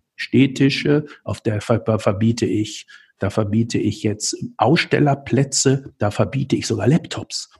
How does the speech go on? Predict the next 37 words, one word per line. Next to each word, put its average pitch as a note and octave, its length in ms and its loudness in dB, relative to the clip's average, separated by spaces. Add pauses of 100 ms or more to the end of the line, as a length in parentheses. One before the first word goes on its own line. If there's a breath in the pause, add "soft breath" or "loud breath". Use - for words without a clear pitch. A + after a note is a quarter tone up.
(100)
Ich - 120 -16
möchte, C3+ 300 2
dass G#2+ 160 -6
Menschen A#2 380 4
mit A2+ 100 4
Menschen G#2+ 400 0
reden D3+ 320 0 (140 loud breath)
und A#2+ 160 0
dem A#2+ 100 4
Ganzen D3+ 320 2
gebe D3 160 2
ich - 100 -8
irgendwie B2+ 240 0
einen A#2+ 60 2
verrückten A2 460 -2
Namen, C#3+ 340 0
den B2 340 2
jeder E3+ 320 2
sich - 240 -4
merken C#3+ 340 2
kann, B2 180 2
wenn A#2+ 100 4
er A2+ 60 2
ihn A2+ 160 0
einmal C#3 280 6
nur A#2+ 140 6
gehört D3+ 320 2
hat. - 80 -20
Und A2 120 -2
dann B2+ 200 0
habe A#2+ 140 0
ich A2+ 40 -8
das - 200 -6
Mais G#2 300 0
by G2+ 180 -2
Melody G2+ 400 -2
genannt, - 420 -20